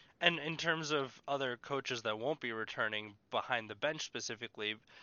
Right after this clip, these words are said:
uh, we have Rick Kowalski, Mike Grier, and Ro-, um, looks like Alain Nasruddin is staying on in some capacity, but more on that in a second. Rolly Melanson,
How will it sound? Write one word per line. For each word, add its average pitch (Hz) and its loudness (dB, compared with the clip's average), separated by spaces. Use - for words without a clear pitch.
uh, 107 2
we 123 -4
have 120 -2
Rick 139 0
Kowalski, 113 0
Mike 120 -2
Grier, 110 0
and 107 0
Ro-, 139 -2
um, 110 0
looks 202 4
like 240 8
Alain 170 6
Nasruddin 131 4
is 170 0
staying 220 4
on 214 4
in 214 -2
some 208 -2
capacity, 202 -2
but 127 2
more 127 2
on 123 2
that 113 0
in 107 -8
a 104 -6
second. 113 0
Rolly 185 4
Melanson, 135 -2